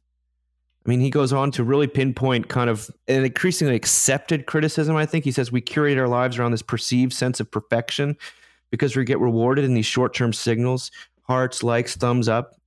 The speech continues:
and we conflate that with value, and we conflate it with truth. And instead, what it is really is, is fake, brittle popularity that's short-term, that leaves you even more vacant and empty than before you did it, because it forces you into this vicious cycle about what's the next thing I need to do because I need it back.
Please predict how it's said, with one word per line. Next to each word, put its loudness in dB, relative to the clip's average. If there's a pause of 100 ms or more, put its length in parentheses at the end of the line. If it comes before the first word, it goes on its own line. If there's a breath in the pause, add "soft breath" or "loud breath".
(100)
and 0
we 0
conflate 0
that 0
with 0
value, 2
and -
we 0
conflate -2
it 0
with 0
truth. 0
And -18
instead, 0
what 2
it 2
is -2
really 2
is, 2
is 0
fake, -2
brittle 0
popularity 0
that's -8
short-term, -2 (420 loud breath)
that 0
leaves 2
you 2
even 2
more 2
vacant 0
and 2
empty 0
than 0
before -2
you 0
did 0
it, -2 (220)
because -4
it -4
forces 0
you 4
into 2
this 0
vicious 0
cycle 0
about -2
what's -2
the -4
next 0
thing -2
I 0
need 0
to -6
do -4
because -8
I -4
need 0
it -12
back. -2